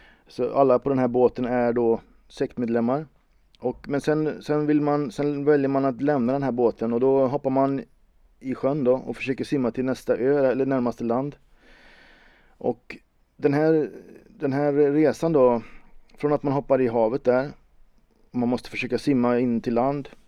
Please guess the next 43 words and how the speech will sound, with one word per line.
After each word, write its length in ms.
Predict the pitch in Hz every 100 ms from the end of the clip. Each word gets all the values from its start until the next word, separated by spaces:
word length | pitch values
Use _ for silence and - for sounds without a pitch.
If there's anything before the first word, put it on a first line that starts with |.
| - - - -
man 140 | 117
ska 140 | -
försöka 280 | 110 - 110
hitta 220 | 117 117
botten, 560 | 113 117 - - 139 139 - - - -
man 140 | - 113
ska 120 | 131
kravla 340 | 123 127 120
sig 160 | - 131
upp 180 | 139 -
där. 260 | 135 139 139 - - - - - - - -
Eh, 420 | - 117 120 117
man 140 | 123 127
måste 240 | 127 -
försöka 300 | 107 131 120
hitta 240 | 123 120
en 100 | 123
väg 320 | 113 139 143 127
in 120 | 120
till 200 | 127 117
fastland 580 | 139 131 117 131 135 131
eller 380 | 131 127 123
vad, 380 | 123 123 120 110 87 90 90
ja, 180 | 131 120
till 140 | 151
bebyggelsen, 640 | 127 131 120 123 - 135 139
och 80 |
man 100 | 127
måste 420 | 127 120 135 127 113 -
försöka 340 | - 110 135 120
förstå 380 | 131 - 135 131
de 260 | 123 123
här, 340 | 120 120 117 117
eh, 100 | 117 113 _ _ _ _ - - - - - - - -
som 180 | - 117
bor 200 | 139 123
på 100 | 131
den 120 | 127
här, 180 | 127 123 123 120 117
eh, 60 |
det 120 | 110 120
här 100 | 120
landet. 560 | 117 107 117 - -